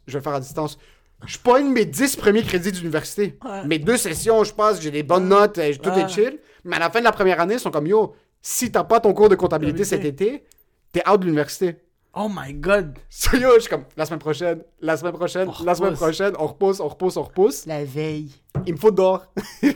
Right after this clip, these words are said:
Speaker 2: Ah, ils t'ont foutu dehors.
Speaker 1: Moi, je l'avais pas fait. Je, je m'étais inscrit, mais je l'ai pas fait. So, pendant une session, mon père pensait que j'étais à l'école, mais je travaillais full-time, puis je prenais juste ce cours de comptabilité.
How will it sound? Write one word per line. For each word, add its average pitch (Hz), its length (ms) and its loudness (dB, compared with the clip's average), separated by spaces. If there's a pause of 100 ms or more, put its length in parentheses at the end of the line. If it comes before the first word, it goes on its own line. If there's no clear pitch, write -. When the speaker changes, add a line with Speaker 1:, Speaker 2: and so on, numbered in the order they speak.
(200)
Speaker 2:
Ah, 202 60 4
ils 196 60 4
t'ont 190 100 0
foutu 175 320 -4
dehors. 247 240 6
Speaker 1:
Moi, 208 80 4
je 160 60 0
l'avais 175 140 4
pas 214 140 4
fait. 214 260 -2
Je, 170 200 0
je 156 140 -6
m'étais 180 200 -2
inscrit, 170 340 0
mais 220 100 6
je 160 60 0
l'ai 156 60 0
pas 165 160 -2
fait. 190 240 -4 (380)
So, - 140 -4
pendant 185 300 0
une 226 140 -2
session, 208 480 0
mon 180 100 0
père 185 200 -2
pensait 175 220 -4
que 196 40 -8
j'étais 190 140 -6
à 156 40 -2
l'école, 202 540 -2
mais 156 160 0
je - 100 -10
travaillais 160 380 -4
full-time, 196 400 -4
puis 185 100 -10
je - 60 -16
prenais 160 240 -2
juste 202 180 -2
ce 196 60 2
cours 196 160 2
de 185 80 4
comptabilité. 147 680 -4